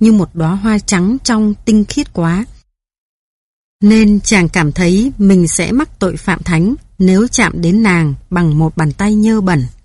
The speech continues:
Nàng vẫn phải giữ gìn cho trong sạch, dẫu nàng khiến người ta say đắm, giống như một đám mây trắng ngần vẫn còn giữ nguyên sắc trắng, dẫu phải bay ngang qua một đám mây đen.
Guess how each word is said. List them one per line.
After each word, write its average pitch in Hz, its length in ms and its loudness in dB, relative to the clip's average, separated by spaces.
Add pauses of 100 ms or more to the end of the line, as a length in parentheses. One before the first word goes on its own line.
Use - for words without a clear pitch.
(640)
Nàng 175 300 2
vẫn 185 160 -2
phải 165 240 -2
giữ 180 260 -4
gìn 180 420 2
cho 214 260 -2
trong 208 280 -2
sạch, - 280 -4 (440)
dẫu 196 200 -2
nàng 190 300 0 (140)
khiến 208 360 2
người 185 220 2
ta 190 240 -4
say 196 220 -2
đắm, 175 280 0 (480)
giống 202 220 2
như 240 240 2
một 180 320 0
đám 165 240 0
mây 240 120 0
trắng 220 340 0
ngần 170 240 2 (180)
vẫn 180 240 -2 (120)
còn 165 280 0
giữ 175 160 -2
nguyên 233 320 0
sắc - 280 -6
trắng, 190 280 0 (420)
dẫu 202 200 0
phải 196 180 -4
bay 208 160 0
ngang 233 300 0
qua 226 260 0
một 180 180 0
đám 156 220 0
mây 220 120 2
đen. 208 320 0